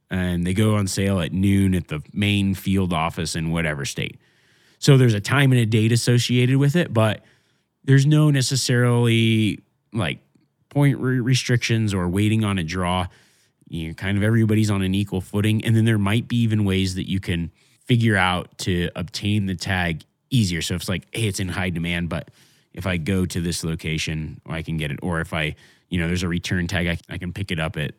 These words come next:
this date and time, or go online multiple times to try to, uh, access leftover tags. So any form of over-the-counter pickup tag, those are no points. And that's a great, you know, there still are a few states where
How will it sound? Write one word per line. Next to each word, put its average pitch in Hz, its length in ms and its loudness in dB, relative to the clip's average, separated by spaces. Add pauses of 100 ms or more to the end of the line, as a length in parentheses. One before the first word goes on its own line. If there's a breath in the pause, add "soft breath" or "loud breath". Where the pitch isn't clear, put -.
(120)
this 95 260 -8
date - 240 -4
and - 80 -10
time, 73 300 -6
or 73 100 -6
go 85 280 -6
online 82 420 -6 (400 soft breath)
multiple 123 440 4
times 90 420 -4
to 90 80 -4
try 85 280 -4
to, 82 240 -4 (720)
uh, 55 160 -14
access 98 400 -2
leftover 82 440 -4
tags. - 320 -14 (540 soft breath)
So 113 260 2
any 151 300 6
form 131 380 4
of 110 120 -2 (120)
over-the-counter 107 1000 -2
pickup - 220 -12
tag, 85 160 -6
those 127 180 6
are 127 120 4
no 117 540 2
points. 101 500 -2
And 110 160 0
that's 120 200 0
a 135 60 2
great, 107 640 0 (240 soft breath)
you 85 60 -2
know, 85 120 -2
there 92 120 -2
still 139 300 2
are 127 200 4
a 117 60 2
few 110 180 2
states 101 340 -2
where 92 220 -2